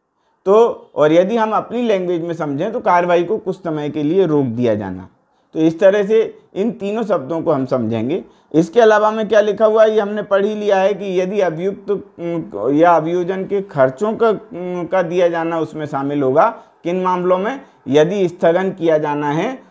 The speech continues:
तो उसमें ये कारण भी एक उचित कारण माना जाएगा। तो आज की वीडियो में हमने अध्ययन किया सीआरपीसी की धारा तीन सौ नौ के बारे में। यदि आप सीआरपीसी से रिलेटेड अगला वीडियो देखना चाहते हैं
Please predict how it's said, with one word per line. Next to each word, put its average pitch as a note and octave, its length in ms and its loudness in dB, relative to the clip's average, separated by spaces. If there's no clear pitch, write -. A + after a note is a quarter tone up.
तो D3+ 80 -4
उसमें D3+ 280 -2
ये F3+ 240 2
कारण D3 400 0
भी D#3+ 140 0
एक F3+ 180 -6
उचित D#3 280 -6
कारण C3+ 340 -4
माना A2 240 -6
जाएगा। F#2 380 -14
तो - 60 4
आज D3+ 220 4
की A3+ 120 -8
वीडियो A3 300 -4
में A3 120 -6
हमने G3+ 200 -6
अध्ययन F#3+ 340 -6
किया F3 320 2
सीआरपीसी G3 960 2
की G3+ 120 -6
धारा F3+ 260 2
तीन F3 260 -8
सौ E3+ 160 -8
नौ D3 240 -4
के F3 100 -2
बारे F3+ 280 2
में। G3 260 -6
यदि D3+ 280 2
आप F#3+ 160 4
सीआरपीसी F#3+ 760 -2
से G#3+ 120 0
रिलेटेड F#3+ 480 0
अगला F3+ 340 2
वीडियो F#3+ 320 -4
देखना E3+ 320 -4
चाहते D#3+ 380 -4
हैं E3+ 300 -6